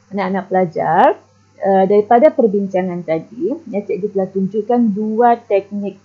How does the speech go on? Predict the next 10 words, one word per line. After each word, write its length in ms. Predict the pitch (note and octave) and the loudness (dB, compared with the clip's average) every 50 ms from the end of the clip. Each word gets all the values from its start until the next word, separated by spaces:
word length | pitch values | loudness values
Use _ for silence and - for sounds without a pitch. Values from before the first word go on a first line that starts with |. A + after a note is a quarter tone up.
| - | -10
menjawab 800 | G#3 A#3 A#3+ A#3 G#3 - - F3+ F3 F3+ F3 G3 A3 - - - _ _ _ _ _ - F#3+ | -6 -6 -4 -4 -6 -6 -4 -4 -4 -2 0 2 2 2 0 -4 _ _ _ _ _ -12 -8
untuk 400 | G3+ G#3+ A3 G#3+ B3 A3 - - | -6 -4 -4 -2 -2 -4 -4 -4
soalan 400 | - D#3+ - F3 G#3 F#3 F#3 F#3+ | -4 -6 -4 -4 -4 -6 -6 -8
kajian 400 | - F3 E3+ D#3+ E3 E3 E3+ E3+ - | -8 -8 -8 -6 -8 -8 -8 -10 -4
cas 240 | - G#3 A#3+ D4+ F4 - - - | 0 2 4 4 2 2 -2 -12
yang 140 | E3 E3 E3+ | -12 -12 -12
mana 340 | D#3+ E3 E3+ G#3+ C4 D4 - - - - - _ _ | -12 -8 -4 -4 -4 -4 -4 -8 -18 -20 -20 _ _
secara 560 | _ A3 G3+ G#3 - G#3 G3 F#3+ F#3+ A3 A3 | _ 0 0 0 0 0 0 2 2 2 0
point 560 | G#3+ - _ - F#3 E3+ E3 F3 G#3+ C4 F4 F#4+ - _ _ _ | 0 -4 _ -2 0 0 0 0 -2 -4 -4 -6 -10 _ _ _
dan 480 | - F#3 D#3+ E3 F#3+ F#3+ G#3 A3 A#3 B3 | -18 -8 -2 2 4 4 4 2 0 -4